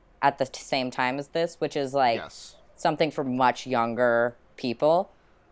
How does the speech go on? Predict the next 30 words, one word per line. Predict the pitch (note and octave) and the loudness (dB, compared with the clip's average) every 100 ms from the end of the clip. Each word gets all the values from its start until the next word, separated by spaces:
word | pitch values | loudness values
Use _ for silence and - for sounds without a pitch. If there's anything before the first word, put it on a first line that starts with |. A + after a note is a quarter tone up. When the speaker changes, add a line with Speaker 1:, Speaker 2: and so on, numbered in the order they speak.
| - | -4
Speaker 1:
Um, | C#3+ C#3 C3 B2+ A#2 A2+ - _ _ _ _ _ _ _ _ _ _ _ _ - | 2 4 4 4 0 -4 -10 _ _ _ _ _ _ _ _ _ _ _ _ 0
and | C#3 C#3+ C3 | 2 4 2
she's, | - B2+ | -4 0
like, | B2 - - _ | 0 0 -14 _
like, | B2+ A#2 A2+ - B2 | -4 -4 -4 -8 -10
a | |
senior | - D#3 D3+ C#3+ | -6 -4 -4 -2
in | |
high | B2+ B2+ | -2 -4
school. | B2+ | -4
She's | B2+ A#2+ | -8 -8
eighteen. | C3 C3 B2+ | -8 -8 -8
She's, | A#2 A2+ A#2 | -10 -8 -6
like, | G2 - | -8 -2
close | D3 C3+ | 0 0
to | C3+ | 0
graduating. | C3 A#2 B2 A#2+ A2+ A2 - _ _ _ _ _ - - _ _ _ _ - | 2 2 2 0 0 -2 -10 _ _ _ _ _ -20 -20 _ _ _ _ 0
It | F3+ | 2
is, | E3+ | 4
like, | F3+ E3 | 2 2
this | F3+ E3+ | 0 2
sort | F3 E3+ | 2 4
of, | E3 | 4
like, | D3+ B2 - _ _ _ - | 4 4 -4 _ _ _ -6
infantilizing | D3+ - C#3 B2 - D3+ D3 D3+ D#3+ | -6 -2 -2 0 0 2 2 2 -2
of | D3+ | -2
herself | E3 D#3 D3 D3 | -2 0 0 2
by | D3 C3 | 2 2
her | C3 | 2
mother | A#2 G#2+ B2+ D#3 | 0 0 2 0